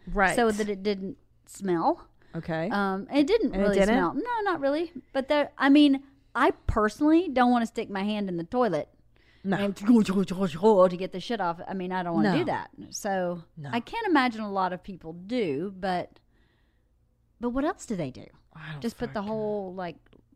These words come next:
Speaker 2: uh, full diaper into some pail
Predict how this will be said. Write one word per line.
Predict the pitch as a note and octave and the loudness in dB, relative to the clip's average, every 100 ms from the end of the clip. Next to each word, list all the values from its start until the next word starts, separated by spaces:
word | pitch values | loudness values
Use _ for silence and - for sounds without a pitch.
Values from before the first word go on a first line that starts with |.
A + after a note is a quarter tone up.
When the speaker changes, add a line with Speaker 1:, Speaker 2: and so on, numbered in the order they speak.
| _ _ _ _ | _ _ _ _
Speaker 2:
uh, | - F#2+ E2+ - | -14 -12 -10 -12
full | - A3+ G3+ G3 | -10 -4 -2 -2
diaper | F3+ D#3+ F#3 A#3+ | -2 -4 -4 -6
into | C4 B3 A#3+ | -4 -4 -4
some | - B3+ | -4 -4
pail | B3+ C4 C#4+ E4 D4+ | -4 -8 -6 -8 -10